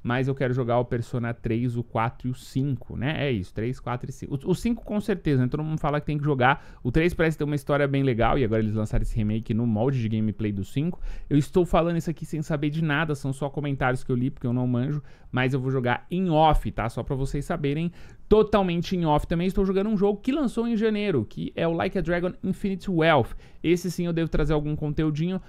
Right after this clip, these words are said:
porque eu estou bem encantado pela série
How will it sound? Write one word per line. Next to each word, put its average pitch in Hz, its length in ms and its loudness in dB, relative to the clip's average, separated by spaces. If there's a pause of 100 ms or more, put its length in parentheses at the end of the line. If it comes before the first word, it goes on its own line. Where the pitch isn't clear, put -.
(140)
porque 196 220 -2
eu 185 40 4
estou 175 240 0
bem 180 220 0
encantado 202 600 -2
pela 123 300 0
série 107 360 0